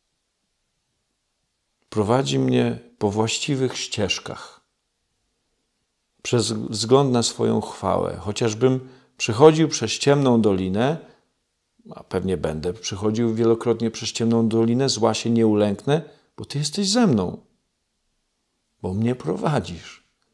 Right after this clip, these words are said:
po właściwych ścieżkach. Najważniejsze jest to, żebym wyszedł od siebie i poszedł do Niego.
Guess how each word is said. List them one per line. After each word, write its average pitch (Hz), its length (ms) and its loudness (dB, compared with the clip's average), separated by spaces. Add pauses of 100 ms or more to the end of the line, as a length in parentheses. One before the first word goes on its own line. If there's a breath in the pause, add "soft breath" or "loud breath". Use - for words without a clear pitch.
po 95 140 -4
właściwych 107 680 -2
ścieżkach. - 680 -4 (720)
Najważniejsze 135 680 2
jest 135 320 0
to, 123 120 0
żebym 120 340 2
wyszedł 131 400 0 (960)
od 113 220 2
siebie 104 400 2
i 135 60 -2
poszedł 113 440 -8
do 135 120 2
Niego. 151 520 -2